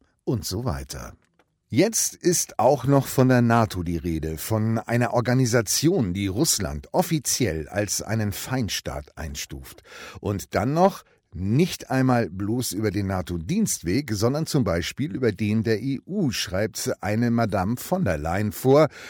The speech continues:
wie für ein Methodenblatt.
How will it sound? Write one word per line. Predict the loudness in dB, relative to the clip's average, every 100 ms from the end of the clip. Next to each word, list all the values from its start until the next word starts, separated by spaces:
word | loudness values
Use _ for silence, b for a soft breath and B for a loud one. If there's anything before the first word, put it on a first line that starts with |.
| B
wie | -6 -4 -4
für | 0 4 6 4 B B -4
ein | 0 2 2
Methodenblatt. | 0 2 4 4 2 -6 -8 -12 -16